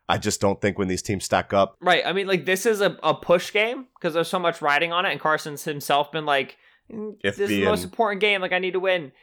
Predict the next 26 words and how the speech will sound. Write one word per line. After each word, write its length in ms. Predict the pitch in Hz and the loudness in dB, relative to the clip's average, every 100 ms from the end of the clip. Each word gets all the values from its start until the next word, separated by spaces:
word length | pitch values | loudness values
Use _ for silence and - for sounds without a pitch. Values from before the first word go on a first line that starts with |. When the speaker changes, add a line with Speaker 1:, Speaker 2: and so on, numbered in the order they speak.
| _ _ | _ _
Speaker 2:
And 180 | 160 175 | -2 2
when 140 | 175 | 0
Carson 340 | 175 190 - 185 | 4 2 2 0
pushes, 320 | 196 190 175 | 0 0 0
he 40 | |
doesn't 180 | 170 160 | 0 0
play 140 | 170 156 | 0 2
well. 280 | 120 117 - _ _ 156 | 0 -2 -6 _ _ 2
Speaker 1:
Yep. 80 | 156 | 4
Speaker 2:
So 340 | 151 147 147 _ _ _ _ - | 4 2 -2 _ _ _ _ -6
Speaker 1:
Mm-hmm. 200 | 127 185 | -2 2
Speaker 2:
I 80 | 165 | 4
don't 120 | 180 | 4
think 120 | 180 | 0
he's 100 | 175 | -2
gonna 140 | 151 147 | -2 -2
play 160 | 147 | 0
well. 240 | 127 92 - - | 0 -2 -6 -2
I 100 | 160 | 0
think 120 | 165 | 0
Carson's 160 | 160 | -2
gonna 100 | 151 | 0
have 100 | 127 | 0
a 60 | 107 | 0
bad 480 | 113 123 139 139 123 | 0 2 2 0 0
game. 360 | 117 120 85 | -4 -4 -8